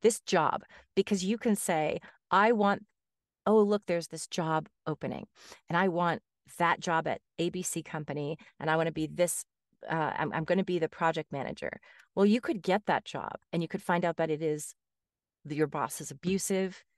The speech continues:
it's too many hours, they're, they're taking advantage of you. It might not be that job. So you write down what about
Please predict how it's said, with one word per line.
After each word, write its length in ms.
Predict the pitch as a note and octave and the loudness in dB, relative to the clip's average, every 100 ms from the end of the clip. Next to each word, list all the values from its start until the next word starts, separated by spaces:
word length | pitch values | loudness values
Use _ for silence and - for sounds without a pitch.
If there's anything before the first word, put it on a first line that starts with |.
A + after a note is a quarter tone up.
| _ - | _ -8
it's 300 | - - - - | -6 -4 -6 -4
too 160 | - F#3+ | 2 4
many 220 | F3 E3 | 2 0
hours, 520 | F#3 F3+ F#3 F3 F3+ - - _ _ | 2 4 4 0 -2 -12 -20 _ _
they're, 200 | E3 D3 | 4 4
they're 80 | D#3+ | 0
taking 300 | D3+ D3+ D3+ | -6 -6 -6
advantage 380 | C#3+ G3 G3+ F#3 | 0 4 4 2
of 120 | F3 | -2
you. 260 | F3+ E3+ E3 - _ _ - | -2 -2 -4 -8 _ _ 2
It 160 | A3 | 4
might 180 | A3 A#3+ | 2 2
not 160 | A3+ G#3+ | 0 0
be 160 | - B3 | -2 -2
that 300 | F3 C#3 - | 0 -2 -2
job. 280 | - - - _ _ | -6 -6 -8 _ _
So 140 | - G3 | -2 0
you 120 | F#3+ | 4
write 180 | G3+ G3+ | 4 4
down 280 | F#3+ F3 F3 | 2 0 -2
what 340 | - D3+ A3 - - | -8 0 0 0 -4
about 320 | F#3 F#3 | 0 2